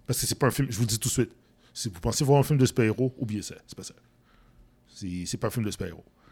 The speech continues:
Puis moi, je m'attendais à un film de Batman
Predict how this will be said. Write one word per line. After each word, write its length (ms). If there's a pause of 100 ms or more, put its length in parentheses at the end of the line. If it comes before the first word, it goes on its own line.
(380)
Puis 160
moi, 200
je 60
m'attendais 340
à 120
un 80
film 340
de 100
Batman 540